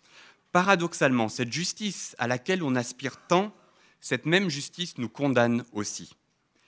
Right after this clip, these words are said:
Et c'est ce paradoxe qui nous amène à notre point suivant,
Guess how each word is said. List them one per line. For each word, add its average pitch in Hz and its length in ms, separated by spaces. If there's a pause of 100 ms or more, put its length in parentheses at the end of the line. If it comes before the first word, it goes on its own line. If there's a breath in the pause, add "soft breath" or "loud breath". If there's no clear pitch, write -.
(120)
Et 117 60
c'est 135 120
ce 147 100
paradoxe 156 480
qui - 140
nous 123 200
amène 143 340
à 110 80
notre 107 240
point 123 240
suivant, 90 420